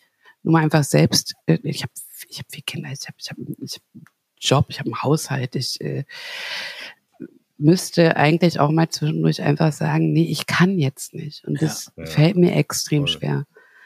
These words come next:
Speaker 1: So, und, und sich dann nicht als Narbe der Welt zu sehen und zu denken, so, wenn du jetzt da nicht drauf reagierst, dann ist alles vorbei und der, die Person tut sich gegebenenfalls was an oder
Speaker 2: Ja.
Speaker 1: so.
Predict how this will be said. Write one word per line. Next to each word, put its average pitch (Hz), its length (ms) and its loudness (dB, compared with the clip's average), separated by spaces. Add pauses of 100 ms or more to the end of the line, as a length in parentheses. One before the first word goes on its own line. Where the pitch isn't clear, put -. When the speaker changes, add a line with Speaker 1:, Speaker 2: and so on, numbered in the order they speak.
(140)
Speaker 1:
So, 147 220 2
und, 147 320 0
und 147 220 0
sich - 340 -4
dann 160 160 4
nicht 175 180 2
als 151 200 0
Narbe 160 200 4
der 135 200 2
Welt 185 200 2
zu - 120 -8
sehen 143 180 -2
und 139 80 -2
zu - 140 -14
denken, 147 280 0 (440)
so, 147 240 4
wenn 151 240 4
du 220 200 2
jetzt 185 400 0
da 185 160 6
nicht 190 240 2
drauf 170 240 0
reagierst, 156 540 0
dann 143 140 2
ist - 200 -6
alles 160 360 0
vorbei 156 360 0
und 147 120 -4
der, 151 100 -2
die - 140 -10
Person 156 480 0
tut - 200 2
sich - 300 -2
gegebenenfalls 156 640 -2
was 147 140 -8
an 165 260 2
oder 147 100 6
Speaker 2:
Ja. 147 60 4
Speaker 1:
so. 143 200 -2